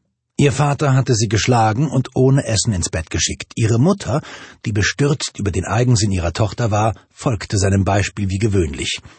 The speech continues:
"Du hast deinem Vater das Abendessen verdorben. Verdorben, du böses Mädchen", hatte sie gezischt, bevor sie die Tür von Kates Zimmer hinter sich zuzog. Kate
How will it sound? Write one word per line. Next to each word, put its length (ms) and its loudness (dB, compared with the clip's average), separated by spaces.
"Du 100 -2
hast 200 -2
deinem 200 4
Vater 300 0
das 140 0
Abendessen 560 0
verdorben. 480 0
Verdorben, 760 0
du 140 0
böses 580 2
Mädchen", 520 0
hatte 220 -6
sie 160 -2
gezischt, 560 -4
bevor 320 0
sie 140 2
die 120 0
Tür 240 0
von 160 0
Kates 400 -2
Zimmer 200 0
hinter 240 -2
sich 180 -4
zuzog. 640 -8
Kate 480 -6